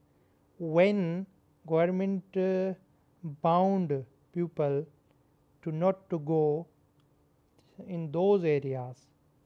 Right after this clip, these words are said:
due to the public interest, then the citizen of Pakistan are bound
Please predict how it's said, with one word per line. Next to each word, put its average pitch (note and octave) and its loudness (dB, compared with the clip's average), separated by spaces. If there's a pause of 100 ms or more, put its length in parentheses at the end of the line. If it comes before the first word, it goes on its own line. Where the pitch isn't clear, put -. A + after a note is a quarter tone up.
(1000)
due F3+ 0
to E3+ 0
the D#3 -4 (100)
public D#3 -4
interest, B2+ -10 (520)
then D#3+ -2 (960)
the D#3 -6
citizen F3+ -2
of D3 -6 (180)
Pakistan E3+ -2
are C#3+ -4
bound F#3+ 0